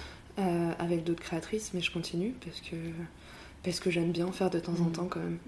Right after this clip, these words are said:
Speaker 1: parce que c'est quand même des super belles matières et des superbes techniques et de la dentelle et c'est, c'est fascinant. Mais c'est pas, voilà, c'est pas pour moi.
Speaker 2: Mm.
Speaker 1: Mais ça a été très formateur. J'ai appris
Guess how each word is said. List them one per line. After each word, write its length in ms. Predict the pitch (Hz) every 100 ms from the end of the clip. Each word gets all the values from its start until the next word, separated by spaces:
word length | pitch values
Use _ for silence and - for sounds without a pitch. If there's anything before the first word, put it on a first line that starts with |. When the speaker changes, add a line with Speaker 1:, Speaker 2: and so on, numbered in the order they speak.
| -
Speaker 1:
parce 120 | 175
que 100 | -
c'est 140 | - 170
quand 100 | 170
même 100 | 170
des 120 | 165
super 420 | - - 214 175
belles 140 | 170 165
matières 420 | 160 - 175 165 -
et 80 | 165
des 180 | 165 160
superbes 420 | - - 180 170
techniques 540 | - 170 185 175 -
et 80 | 170
de 60 | 160
la 80 | 160
dentelle 420 | 160 - 175 160
et 60 |
c'est, 220 | 156 - 165 - -
c'est 160 | - -
fascinant. 440 | - 175 - 170 - - - - - - - - - - -
Mais 360 | 190 175 196 220
c'est 220 | 214 175 165
pas, 720 | 165 160 160 160 160 160 160 156 - - -
voilà, 220 | 208 208
c'est 160 | - 196
pas 100 | 180
pour 180 | -
moi. 220 | 196 185 185 - - 190
Speaker 2:
Mm. 60 | 170 - -
Speaker 1:
Mais 260 | 190 208
ça 160 | 233 180
a 20 |
été 180 | 180 175
très 200 | - 175
formateur. 640 | 170 170 165 - 170 - - - -
J'ai 160 | - 185
appris 280 | 165 -